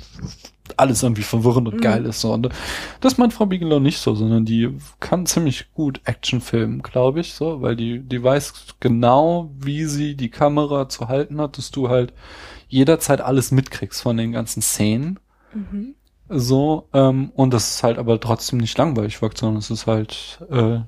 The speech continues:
Speaker 1: einfach gut gemachter Actionfilm. Und das kulminiert eben in dieser Verfolgungsjagd zu Fuß, die halt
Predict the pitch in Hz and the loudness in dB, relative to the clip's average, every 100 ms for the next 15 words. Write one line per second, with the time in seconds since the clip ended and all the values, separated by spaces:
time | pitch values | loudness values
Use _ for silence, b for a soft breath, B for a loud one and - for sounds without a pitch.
0 | B B B B B _ 117 110 120 120 | B B B B B _ -2 0 0 -2
1 | - - 135 127 - 127 123 117 - 110 | -6 -2 0 0 0 2 2 0 -4 -4
2 | 120 123 - 113 - 113 113 113 110 110 | -4 -6 -6 -6 -6 -4 -4 -2 0 0
3 | - - 123 120 120 139 147 135 120 117 | -2 2 4 4 6 4 4 2 2 4
4 | 113 117 113 - 127 120 131 127 127 120 | 4 4 2 0 -2 2 2 0 0 -2
5 | - - 123 - 127 101 - 113 107 110 | 0 -2 -2 2 2 2 -4 -2 -2 -2
6 | 113 - | -4 -14